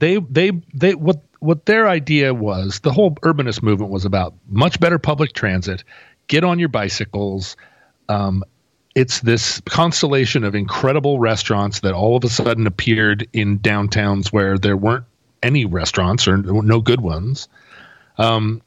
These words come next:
it's just people that believed that the future, uh, and a kind of environmentalist mentality,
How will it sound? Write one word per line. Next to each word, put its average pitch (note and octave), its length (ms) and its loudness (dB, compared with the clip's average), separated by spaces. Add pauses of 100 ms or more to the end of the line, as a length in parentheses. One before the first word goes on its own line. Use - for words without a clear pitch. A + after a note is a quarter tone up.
(160)
it's D3 160 -2
just - 220 0
people G3+ 240 2
that D3 260 -2
believed D3 640 0
that A2 220 -2
the A2 100 -2
future, E3 720 0
uh, B2 100 0 (100)
and C3 200 0
a - 20 -4
kind D3+ 240 0
of C3 120 -4
environmentalist C3+ 1300 -2 (420)
mentality, D#3 880 0